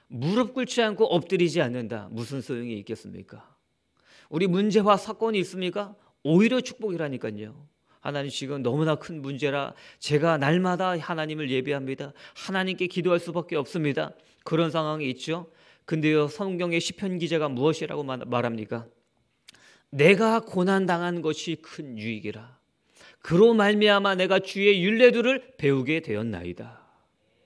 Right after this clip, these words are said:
우리 질병으로 고난 중에 계신 분 계십니까? 시편 기자는 이런 이야기하고 있습니다. "내가 죽지 않고 살아서 하나님의 영광을 선포하리로다."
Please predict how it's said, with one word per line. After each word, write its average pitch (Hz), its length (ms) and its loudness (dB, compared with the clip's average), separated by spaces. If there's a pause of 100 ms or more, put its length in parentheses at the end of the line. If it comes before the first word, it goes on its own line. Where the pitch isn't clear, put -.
(360)
우리 147 200 0
질병으로 156 540 0
고난 156 340 -4
중에 151 220 -6
계신 147 320 -6
분 143 100 -6
계십니까? 135 560 -6 (300)
시편 202 340 -4
기자는 160 380 -2
이런 156 260 -2
이야기하고 143 440 0
있습니다. 135 480 -4 (380)
"내가 139 560 2 (220)
죽지 196 400 0
않고 202 340 0
살아서 123 540 -6 (300)
하나님의 180 520 2
영광을 220 680 6
선포하리로다." 101 1300 -10